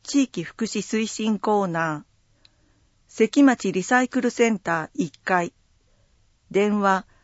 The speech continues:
三九二九一四六七。生活サポートセンター。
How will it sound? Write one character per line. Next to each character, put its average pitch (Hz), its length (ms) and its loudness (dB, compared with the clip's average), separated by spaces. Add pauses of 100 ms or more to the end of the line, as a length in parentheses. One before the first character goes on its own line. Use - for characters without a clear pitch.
(100)
三 262 340 4
九 269 280 2
二 196 280 0
九 175 380 -4 (380)
一 190 280 -4
四 254 260 4
六 185 280 0
七。 180 360 -2 (2000)
生 285 280 2
活 277 220 2
サ 262 180 2
ポ 262 180 4
ー - 40 4
ト 254 120 2
セ 240 180 2
ン 208 80 0
タ - 160 -6
ー。 156 180 -6